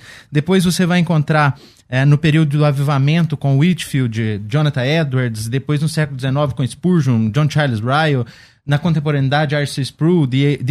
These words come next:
A Carson, é, pra citar aqui alguns. E, e essa ideia, ela é formalizada também nos documentos confessionais. Então, quer dizer,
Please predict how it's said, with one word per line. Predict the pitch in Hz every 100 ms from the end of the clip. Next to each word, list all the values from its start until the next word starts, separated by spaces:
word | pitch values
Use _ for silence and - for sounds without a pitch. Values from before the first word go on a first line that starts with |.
| 156
A |
Carson, | - 165 175 165 156 135 - - -
é, | 139 147 143
pra | - 190
citar | 190 - 196
aqui | 196 202 208 - _
alguns. | 180 196 151 147 131
E, | 214 -
e | 226
essa | 254 269 269
ideia, | 202 202 226
ela | 233
é |
formalizada | 233 240 240 233 196 190 190 202
também | 202 175 170
nos | 196 196
documentos | 202 202 196 190 -
confessionais. | 190 196 190 196 151 113
Então, | -
quer | 180 214
dizer, | 147 107